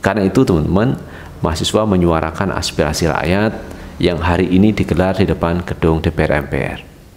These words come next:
Dan alhamdulillah, suara dari mahasiswa ini didengar oleh pemerintah, dan langsung atau tidak langsung Presiden Jokowi sudah menyampaikan bahwa pemilu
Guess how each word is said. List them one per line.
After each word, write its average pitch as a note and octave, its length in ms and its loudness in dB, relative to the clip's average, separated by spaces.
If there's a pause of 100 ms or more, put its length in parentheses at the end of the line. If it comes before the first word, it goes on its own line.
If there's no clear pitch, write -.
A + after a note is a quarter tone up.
(840)
Dan G2+ 240 2
alhamdulillah, G2 720 4
suara F#2+ 400 2
dari F2+ 240 4
mahasiswa E2+ 480 2
ini A2+ 160 2
didengar D#2+ 400 0
oleh E2 80 2
pemerintah, D#2 640 0
dan D#2 320 0 (800)
langsung G#2 400 2
atau G#2+ 240 2
tidak F#2 240 2
langsung F#2 480 2
Presiden F2+ 320 2
Jokowi F2+ 320 4
sudah E2 560 0 (160)
menyampaikan E2 800 0
bahwa D#2 320 0
pemilu G2 640 4